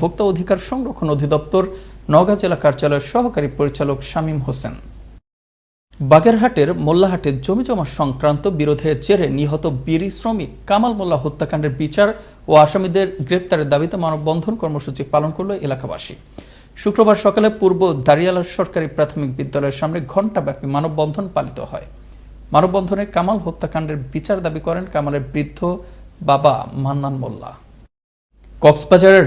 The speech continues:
রামুতে ঘাস ধুতে গিয়ে বাকখালী নদীতে ডুবে মর্মান্তিক মৃত্যু হলো তাসফিয়া নূর ও জান্নাতুল মাওয়া নামের দুই বোনের। নিহত দুজনই রামু কেন্দ্রীয় সরকারি প্রাথমিক বিদ্যালয়ের শিক্ষার্থী। শুক্রবার দশটার দিকে রামুর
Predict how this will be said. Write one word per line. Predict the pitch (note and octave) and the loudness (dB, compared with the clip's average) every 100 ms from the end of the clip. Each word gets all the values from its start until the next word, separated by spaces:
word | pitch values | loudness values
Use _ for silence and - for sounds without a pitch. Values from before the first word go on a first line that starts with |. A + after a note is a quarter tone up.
| C#3 | 8
রামুতে | D#3 F3 G#3+ A3 D3+ - | 6 6 6 6 4 2
ঘাস | D#3+ D#3+ - D3 C3+ | 6 6 4 -4 -4
ধুতে | D#3 D#3 E3+ C#3+ | -2 2 2 2
গিয়ে | C3 C3 C3 C#3+ C#3 | 0 0 -2 2 4
বাকখালী | C#3+ - D#3 D3 | 4 2 0 2
নদীতে | C#3 D#3 D3+ C#3+ | 2 2 0 0
ডুবে | C3 C3+ B2+ A2+ - - - - - B2+ | 0 -2 -2 -6 -14 -20 -20 -20 -8 0
মর্মান্তিক | C#3 C#3 F3 F3 D#3 D3 | 2 4 2 0 -2 -2
মৃত্যু | C#3 C3+ C3+ | -2 0 0
হলো | C#3 D#3 - - | 0 -2 -4 0
তাসফিয়া | C#3+ - - C#3+ | 0 0 -2 0
নূর | C3 C#3 C#3 C3+ | 2 2 0 -2
ও | C3 C3+ | -4 -2
জান্নাতুল | C3+ C3 C3+ C3 | -2 -2 -2 0
মাওয়া | B2+ B2+ | 2 2
নামের | B2+ C#3 C#3+ | 0 0 -2
দুই | C3 B2+ | -4 -6
বোনের। | B2 - - - - - - - - - - | -8 -14 -20 -20 -20 -20 -20 -20 -20 -14 2
নিহত | C#3+ F3 G3 D#3 | 4 6 4 4
দুজনই | E3+ G3+ D#3+ C#3+ | 4 4 4 4
রামু | C#3+ C#3 - | 2 2 -2
কেন্দ্রীয় | E3 D#3+ D3+ - | -2 0 0 0
সরকারি | C3 C3+ C3 | -2 -2 -2
প্রাথমিক | F#3 C#3 D#3 C3 | -2 0 -4 -4
বিদ্যালয়ের | C#3 B2+ C3 B2+ - | -6 -4 -2 -2 -6
শিক্ষার্থী। | B2 - C3+ - - - - - - - - - - | -12 -12 -14 -10 -10 -10 -14 -20 -20 -20 -20 -20 -2
শুক্রবার | D#3+ F3+ E3 D3+ | 2 6 6 6
দশটার | D3+ F3+ E3+ | 4 2 0
দিকে | F3 | 2
রামুর | F#3+ D3+ D#3 | 4 4 2